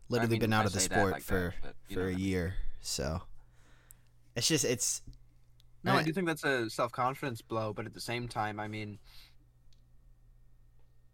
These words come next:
Speaker 1: uh, it, if you start slow, you're bound to finish slow.
Speaker 2: Right.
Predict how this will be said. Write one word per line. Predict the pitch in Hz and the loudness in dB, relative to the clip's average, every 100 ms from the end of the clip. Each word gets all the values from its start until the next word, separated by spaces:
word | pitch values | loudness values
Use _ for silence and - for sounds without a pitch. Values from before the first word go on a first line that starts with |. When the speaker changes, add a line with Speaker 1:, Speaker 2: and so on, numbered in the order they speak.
| - - - - - | -20 -20 -20 -20 -8
Speaker 1:
uh, | 113 104 92 92 90 - | -4 -2 -2 -4 -8 -6
it, | - 110 58 69 76 | -4 -4 -6 -10 -6
if | 98 113 | -6 -4
you | 110 | -4
start | - 110 98 | 0 0 2
slow, | - 107 101 | 0 0 0
you're | 92 92 | 0 -2
bound | 98 95 95 | 0 -2 -4
to | |
finish | - 92 95 - | -8 -6 -4 -6
slow. | 110 107 110 - - | -2 -2 -2 -8 -14
Speaker 2:
Right. | 113 101 | -10 -10